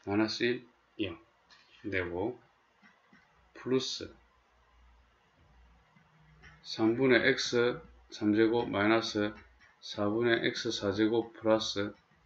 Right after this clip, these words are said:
X 제곱. 영에서 이.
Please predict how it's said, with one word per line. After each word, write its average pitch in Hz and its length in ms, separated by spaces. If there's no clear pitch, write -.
X 120 260
제곱. 95 480
영에서 113 400
이. 92 240